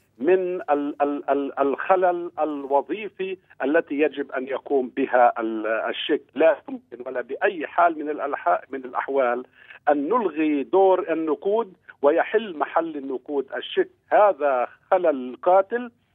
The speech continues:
والمسؤول الأول والأخير عنه، وأنا بحكي لك بكل صراحة علمية ومهنية، هو البنك المركزي،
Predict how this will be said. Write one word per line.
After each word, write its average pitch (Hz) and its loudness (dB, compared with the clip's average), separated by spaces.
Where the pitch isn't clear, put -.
والمسؤول 156 0
الأول 156 2
والأخير 151 -2
عنه، 196 0
وأنا 139 -2
بحكي 127 -2
لك 156 -2
بكل 202 -4
صراحة 160 4
علمية 143 -4
ومهنية، 143 -2
هو 180 6
البنك 151 -6
المركزي، 170 -4